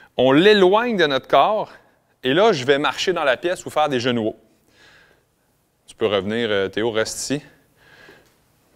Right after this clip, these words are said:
OK ? Donc, le, le truc, c'est on veut vraiment pas qu'ils viennent nous toucher. On veut créer un bras de levier un peu plus loin, que mes abdos opposés embarquent. Et dans ce cas-ci, là,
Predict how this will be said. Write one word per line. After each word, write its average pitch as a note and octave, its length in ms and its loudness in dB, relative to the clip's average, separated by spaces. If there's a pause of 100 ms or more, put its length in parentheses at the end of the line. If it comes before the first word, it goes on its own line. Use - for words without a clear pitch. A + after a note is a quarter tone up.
(140)
OK ? G2 160 0 (380)
Donc, A#2 200 2
le, - 120 -2
le A#2+ 180 4
truc, G3 320 -2
c'est F3+ 340 2
on B2+ 120 4
veut C3+ 160 6
vraiment D#3 540 2
pas F3+ 280 4 (340)
qu'ils C#3+ 220 0
viennent D#3 240 0
nous C3+ 120 -2
toucher. - 440 -10 (540)
On A2+ 120 -2
veut C#3 120 2
créer G#3 260 -2
un B3 160 2
bras D#3 220 4
de E3+ 100 -2
levier D#3 220 2
un G3+ 80 0
peu D#3 140 -4
plus C#3 180 -4
loin, C3 300 -2 (340)
que - 100 -8
mes B2+ 260 0
abdos E3 460 2 (180)
opposés D3+ 580 0
embarquent. B2+ 600 -2 (440)
Et A#2+ 100 -2
dans C#3 180 2
ce - 80 -12
cas-ci, F3 380 -4
là, F3 220 0